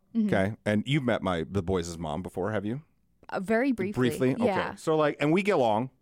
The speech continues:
Speaker 2: pretty well. I mean, you know, you go through the period of time where you wanna fucking kill each other. We did
Speaker 1: Yeah.
Speaker 2: that too. But, like, so when we were together, when we split, we,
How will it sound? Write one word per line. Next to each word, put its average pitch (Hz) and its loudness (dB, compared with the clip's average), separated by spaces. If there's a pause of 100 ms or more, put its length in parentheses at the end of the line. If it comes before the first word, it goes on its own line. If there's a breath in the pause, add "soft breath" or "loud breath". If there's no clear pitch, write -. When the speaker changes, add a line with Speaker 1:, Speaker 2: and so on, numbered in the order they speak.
(220)
Speaker 2:
pretty 143 2
well. 123 0
I 151 0
mean, 170 2
you 185 0
know, 98 2
you 127 2
go 170 2
through 127 -2
the 98 -2
period 107 -2
of 87 -8
time 101 0
where 90 -4
you 85 -6
wanna 82 -4 (120)
fucking - -6
kill 92 -4
each 78 -10
other. 64 -10
We 104 -8
did - -4
Speaker 1:
Yeah. - -2
Speaker 2:
that 80 -6
too. - -8
But, 95 -4
like, 101 0 (1040 soft breath)
so 120 2 (720)
when 143 2
we 147 6
were 131 4
together, 139 2
when 113 2
we 101 0
split, - -2
we, 104 -2